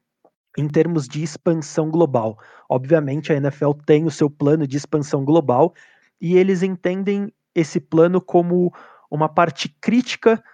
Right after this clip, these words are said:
do plano deles de atingirem vinte e cinco bilhões em receitas até dois mil e vinte e sete. O plano de expansão global com os jo-, com jogos internacionais é algo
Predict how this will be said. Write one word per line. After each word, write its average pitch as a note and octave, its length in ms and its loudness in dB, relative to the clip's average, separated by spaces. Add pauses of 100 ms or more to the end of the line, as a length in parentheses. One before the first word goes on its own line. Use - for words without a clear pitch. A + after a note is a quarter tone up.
(140)
do D3 120 -14
plano F3+ 440 0
deles D#3+ 360 0
de D3+ 60 0
atingirem E3+ 640 -2
vinte F#3 380 -6
e B3 60 -2
cinco G#3+ 500 -6
bilhões F3 800 2 (360)
em E3 280 2
receitas D3+ 680 -2
até F3 380 2
dois E3 260 2
mil E3 140 -2
e E3 80 -2
vinte E3 180 -6
e - 60 -20
sete. B2 420 -4 (500)
O - 120 -12
plano F#3 260 2
de E3 80 -4
expansão E3+ 640 -2
global C#3 480 2
com - 140 -12
os A#2+ 100 -10
jo-, B2+ 260 0
com C3+ 180 -8
jogos C3+ 380 0
internacionais C3 800 -6 (300)
é C3+ 80 -8
algo C#3+ 440 0